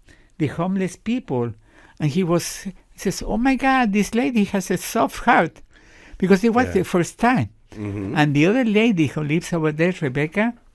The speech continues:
Speaker 1: when I went to put the bed inside the tent of this handicapped person, I saw that he, uh, urinates in a small, uh, device that he, you know, because he cannot, he doesn't have a bathroom. And then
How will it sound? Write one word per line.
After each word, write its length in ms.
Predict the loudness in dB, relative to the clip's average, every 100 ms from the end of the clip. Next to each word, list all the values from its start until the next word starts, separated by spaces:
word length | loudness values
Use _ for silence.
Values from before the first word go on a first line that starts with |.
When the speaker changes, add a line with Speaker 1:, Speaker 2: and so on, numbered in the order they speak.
| _ _ -4
Speaker 1:
when 160 | 0 2
I 100 | 2
went 260 | 2 0
to 100 | 0
put 280 | 0 0 2
the 60 | 2
bed 340 | 2 2 2
inside 480 | -2 -4 -2 -4 -2
the 80 | -6
tent 380 | -2 -2 -2
of 160 | -6 -6
this 260 | -8 -8 -8
handicapped 580 | -6 -4 -4 -2 -4
person, 480 | -2 -4 -4 -6 -8 -10 -20 _ _ _
I 180 | -2 -2
saw 340 | -2 0 0
that 200 | 0 -2 -2 -4
he, 320 | -2 -2 -2
uh, 340 | -4 -4 -6 -12 -10
urinates 760 | 0 0 2 0 0 -2 -8
in 180 | -8 -6
a 100 | -6
small, 400 | -6 -6 -4 -2 -4 -4
uh, 240 | -4 -6
device 580 | -6 -6 -2 -2 -2 -6
that 260 | -10 -14 -12
he, 300 | -12 -12 -12 _ -20
you 120 | -14
know, 80 | -12
because 360 | -12 -12 -12 -10
he 120 | -10
cannot, 440 | -6 -4 -2 -2 -6 _ -20 -6
he 140 | 0
doesn't 240 | 2 2 4
have 140 | 4
a 80 | 4
bathroom. 420 | 4 2 2 -8 -8 -14 _ _ _ _ _ _
And 180 | -2 0
then 220 | 0 -2